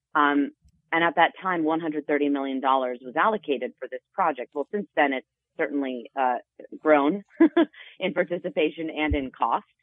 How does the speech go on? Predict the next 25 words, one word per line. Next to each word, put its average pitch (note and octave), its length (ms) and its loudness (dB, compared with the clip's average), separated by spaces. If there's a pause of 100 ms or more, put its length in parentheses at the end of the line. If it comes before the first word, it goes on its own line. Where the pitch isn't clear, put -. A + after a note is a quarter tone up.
(380)
Uh, C3+ 340 2
I, C#3+ 120 -4 (180)
I, C#3+ 100 -2
my C#3+ 160 0
understanding C#3+ 460 -4
is C3+ 100 -6
the C3 100 -10 (100)
Twenty-first E3+ 460 -6
Century D3+ 400 -4 (140)
Cures A3 360 2
Act, B2 380 -4
passed C#3+ 320 -2
in C3+ 240 -6
December G3+ 480 -2
of - 140 -2 (180)
twenty F#3+ 360 -4
sixteen, C#3 600 -8 (380)
authorized D#3 560 4
one F3 160 0
and F3 100 0
a D#3 60 4
half D3+ 200 0 (220)
billion F3 380 2
dollars D3 460 6
over B2+ 180 -4